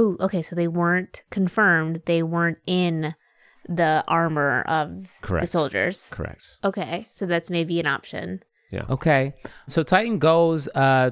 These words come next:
Speaker 3: to the costume storage room,
Speaker 2: Yeah.
Speaker 3: which is the largest room
Speaker 2: <laughs>
Speaker 3: in Prim's Proper House, and starts combing through costumes. And it's like, "Oh, this one, this, I know this is the one that I wore.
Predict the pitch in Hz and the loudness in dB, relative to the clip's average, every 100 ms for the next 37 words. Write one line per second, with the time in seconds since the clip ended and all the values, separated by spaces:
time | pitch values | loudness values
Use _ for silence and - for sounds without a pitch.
0 | - - 139 127 120 123 117 113 - 139 | -2 -2 0 0 2 2 2 0 0 0
1 | 127 135 117 - 120 113 95 104 101 98 | 0 -2 0 2 4 4 2 2 2 2
2 | 107 95 104 - 113 98 107 110 127 113 | 2 0 0 0 0 0 0 2 2 2
3 | 104 - 107 104 104 117 98 170 151 151 | -4 -2 0 2 2 4 6 6 6 6
4 | 120 120 104 - 107 98 95 95 123 - | 4 2 2 0 -4 -2 -2 -2 -4 -8
5 | - - - - - - 113 107 107 107 | -14 -20 -20 -20 -20 -4 0 4 2 2
6 | - 120 107 107 101 - - - - 139 | 2 4 6 4 -2 -8 -8 -8 -4 0
7 | 135 131 120 - 123 120 123 113 110 - | 0 0 -2 -4 -2 -2 0 0 -2 -2
8 | 117 117 104 98 101 107 131 180 170 185 | -2 0 0 -2 -2 -4 -4 -6 -4 -4
9 | - 185 170 165 117 - 131 135 135 151 | -4 -2 -2 -2 -2 -4 -4 -2 0 -2
10 | 143 147 120 110 113 113 101 87 110 135 | 0 0 2 2 2 2 0 -2 0 4
11 | 127 104 90 90 101 | 4 4 2 2 0